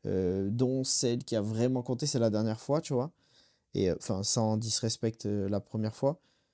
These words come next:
Mais, euh, mais du coup, j'y accorde quand même une, une, une valeur particulière. Je sais que ça va être une étape, tu vois, la prochaine fois que je serai en couple. Mais voilà, il y a cette espèce d'ambivalence où, euh, tu veux y être prêt, mais en même temps, c'est,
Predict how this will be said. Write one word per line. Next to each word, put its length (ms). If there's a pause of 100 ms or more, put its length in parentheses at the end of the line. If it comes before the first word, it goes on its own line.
(280)
Mais, 260
euh, 840 (320)
mais 140
du 120
coup, 120
j'y 160
accorde 320
quand 140
même 100
une, 280
une, 420
une 160
valeur 280
particulière. 720
Je 60
sais 100
que 60
ça 120
va 100
être 160
une 120
étape, 440
tu 140
vois, 260
la 100
prochaine 300
fois 140
que 60
je 60
serai 120
en 140
couple. 400 (920)
Mais 100
voilà, 280
il 40
y 40
a 40
cette 180
espèce 280
d'ambivalence 760
où, 220
euh, 440
tu 140
veux 180
y 120
être 180
prêt, 380
mais 100
en 80
même 200
temps, 260
c'est, 720